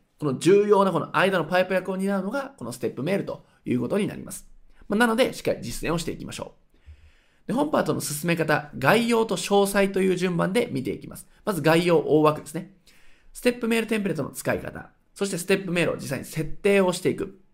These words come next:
こういうような流れで作業を進めていきますので、まず全体像を覚えておいてください。はい。で、続いて詳細ですね。ステップメールのテンプレートの使い方の方から見ていきます。はい。これは何をやるかというと、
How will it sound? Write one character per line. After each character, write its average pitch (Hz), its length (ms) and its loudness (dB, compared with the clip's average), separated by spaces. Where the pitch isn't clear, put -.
こ - 120 2
う - 20 4
い 285 60 4
う 247 40 4
よ 190 60 0
う 139 40 -2
な 131 100 0
流 104 100 -4
れ - 80 -8
で - 240 -16
作 - 220 -2
業 - 80 -8
を - 40 -12
進 - 240 -10
め - 60 -8
て - 140 -8
い 82 80 -8
き - 80 -10
ま - 100 -8
す - 100 -10
の - 80 -8
で、 - 400 4
ま 247 80 0
ず 165 80 -4
全 190 220 2
体 214 180 6
像 131 120 2
を - 200 -4
覚 131 220 2
え - 20 -4
て - 80 -6
お - 40 -4
い - 40 -12
て - 60 -16
く - 80 -16
だ - 60 -16
さ - 80 -20
い。 - 20 -20
は - 100 -14
い。 - 40 -14
で、 202 80 -2
続 240 220 -2
い - 40 0
て 165 100 -2
詳 143 180 2
細 113 240 0
で - 80 -14
す - 80 -12
ね。 196 160 -6
ス - 60 -20
テ 226 100 6
ッ 220 120 0
プ 220 100 2
メ 214 140 0
ー - 20 0
ル 147 80 0
の - 60 -6
テ 180 100 -2
ン 180 40 -2
プ 185 60 0
レ 202 60 2
ー - 20 0
ト 196 80 -2
の 95 100 -6
使 143 220 2
い 123 60 2
方 117 360 -6
の 143 80 0
方 165 160 4
か 104 80 -2
ら - 180 -4
見 127 120 -4
て - 80 -6
い - 80 -12
き - 100 -16
ま - 80 -16
す。 - 120 -18
は - 80 -20
い。 - 60 -20
こ - 80 -2
れ 180 40 4
は 160 40 0
何 185 180 2
を 302 40 0
や 330 60 -2
る 294 60 -6
か - 120 -4
と - 80 -14
い - 40 -14
う - 20 -16
と、 123 260 0